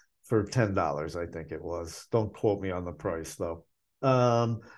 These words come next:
and then I got the, as I said, the chicken nuggets, which were excellent and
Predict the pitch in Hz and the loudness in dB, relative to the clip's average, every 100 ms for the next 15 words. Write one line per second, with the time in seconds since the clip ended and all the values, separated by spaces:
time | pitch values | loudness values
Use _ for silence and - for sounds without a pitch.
0 | - _ 156 143 135 165 165 165 139 135 | -20 _ 6 6 8 8 8 6 6 6
1 | 135 127 131 120 117 127 113 113 113 135 | 6 6 8 6 6 2 4 2 6 6
2 | 113 107 - 131 113 120 123 113 113 101 | 6 4 2 -2 2 2 2 2 -2 -2
3 | 104 - 127 131 135 127 120 120 123 107 | -4 0 2 2 2 2 2 2 0 0
4 | 98 98 98 | 0 -2 -6